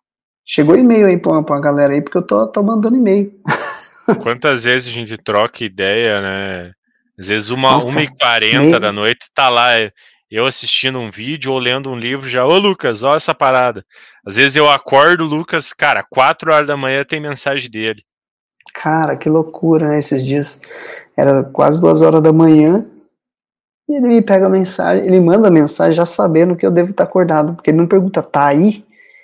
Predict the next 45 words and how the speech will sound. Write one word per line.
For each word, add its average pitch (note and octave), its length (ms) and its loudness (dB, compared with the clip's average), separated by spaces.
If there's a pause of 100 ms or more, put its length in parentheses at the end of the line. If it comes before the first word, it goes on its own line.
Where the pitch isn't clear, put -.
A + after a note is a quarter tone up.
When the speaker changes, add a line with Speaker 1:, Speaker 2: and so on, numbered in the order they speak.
(200)
Speaker 1:
Ele C#3+ 100 -2
já E3+ 180 0
manda, D3 280 2
"Mano, D3 280 0
não D3 60 -8
sei D3 140 -4
o - 20 -12
que, D3+ 120 -2
não D3+ 60 -6
sei - 120 -6
o D#3 40 -6
que, D#3 80 0
não D3 60 -4
sei D#3+ 120 -4
o - 40 -8
que", D3 80 2
aí D3+ 60 4
eu D3+ 80 6
respondo. D3+ 500 0 (720)
Tipo, F#3+ 340 0
é D3+ 80 2
super D3+ 360 0
normal, D#3+ 440 -2
e C#3 60 0
a C3 60 0
gente C3 240 -4
sempre, D3+ 640 -4 (400)
isso, - 320 -2
pior C#3+ 180 2
que D#3 100 -2
isso E3+ 180 -2
virou D#3+ 220 4
um B2+ 140 -4
hábito, D3 640 -2
né, D#3+ 140 -6
Renato? C#3 420 -4
E C3+ 40 0
a - 40 0
gente D3 280 -4
Speaker 2:
Verdade. - 440 -8
Speaker 1:
acaba D3+ 220 2
conversando D#3+ 540 0
com D#3+ 160 -2
todo F#3+ 360 0
mundo, E3+ 520 2